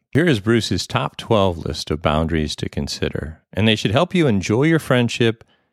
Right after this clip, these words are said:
and at the same time minimize the jealousy of your significant other.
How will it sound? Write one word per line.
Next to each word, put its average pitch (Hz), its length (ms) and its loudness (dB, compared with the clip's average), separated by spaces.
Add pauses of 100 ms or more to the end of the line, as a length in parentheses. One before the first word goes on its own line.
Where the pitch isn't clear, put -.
(180)
and 117 100 2
at 107 80 0
the 107 100 -2
same 139 480 0
time 76 600 -2 (420)
minimize 139 680 2
the 123 100 0
jealousy 78 840 -2 (200)
of 76 120 -6
your 82 120 0
significant - 720 -6
other. - 340 -12